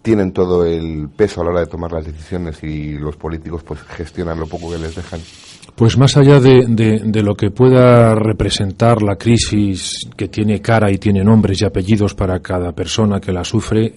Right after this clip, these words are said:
Speaker 2: yo creo que con esta, con esta crisis tan, tan cruda, tan dura, eh, nos hemos, nos hemos caído del burro en algo fundamental que tiene que cambiar y que ya no va a ser después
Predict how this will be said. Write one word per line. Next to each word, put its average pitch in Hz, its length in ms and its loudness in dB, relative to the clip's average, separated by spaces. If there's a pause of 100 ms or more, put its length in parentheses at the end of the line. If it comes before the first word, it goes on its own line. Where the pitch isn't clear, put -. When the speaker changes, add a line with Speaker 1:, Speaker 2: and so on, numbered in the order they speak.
Speaker 2:
yo 110 220 -4
creo 123 160 0
que 120 100 0
con 107 200 0
esta, 104 580 0
con 104 160 -4
esta 107 220 -4
crisis 104 520 -2
tan, 87 380 -8
tan 82 260 -14
cruda, 101 400 -2
tan 90 240 -10
dura, 101 260 -2 (520)
eh, 95 420 -6
nos 98 300 -4
hemos, 117 840 2
nos 95 440 -8
hemos 113 320 -2
caído 107 340 -2
del 95 160 -2
burro 113 500 0
en 104 200 -4
algo 120 420 0 (160)
fundamental 101 920 -2 (120)
que 101 160 -2
tiene 135 260 -2
que 117 140 -2
cambiar 113 320 -2
y 98 60 -2
que 104 100 -4
ya 110 80 0
no 110 80 0
va 101 100 0
a - 40 -4
ser 95 140 -6
después 92 500 -10